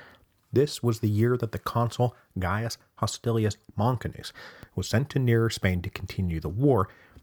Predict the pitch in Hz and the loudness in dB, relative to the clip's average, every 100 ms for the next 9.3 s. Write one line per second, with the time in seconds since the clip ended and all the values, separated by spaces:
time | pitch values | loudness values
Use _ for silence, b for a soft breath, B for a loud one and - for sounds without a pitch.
0 | - 90 92 90 - 110 185 170 107 113 | -10 -2 -2 -2 -4 0 2 4 2 0
1 | b b - 90 92 139 151 165 - - | b b -6 -2 0 -2 0 -2 -2 -4
2 | 80 - _ _ _ _ - 113 92 82 | -4 -4 _ _ _ _ -4 -4 0 -2
3 | 85 - - 113 90 - - - B B | -2 -4 2 2 2 -4 -8 -10 B B
4 | B B B _ _ _ _ b - 131 | B B B _ _ _ _ b -4 0
5 | 143 190 214 175 123 127 110 98 - - | 4 4 4 4 4 6 4 2 0 -6
6 | _ _ _ 143 190 214 220 175 - - | _ _ _ 2 2 2 0 -2 -4 4
7 | 127 123 - 120 127 147 - - 110 101 | 4 4 0 0 4 2 0 -2 0 -2
8 | - - 85 82 - 87 104 107 90 92 | -6 -2 0 0 -4 0 2 2 0 -2
9 | 85 - - | -4 -8 -14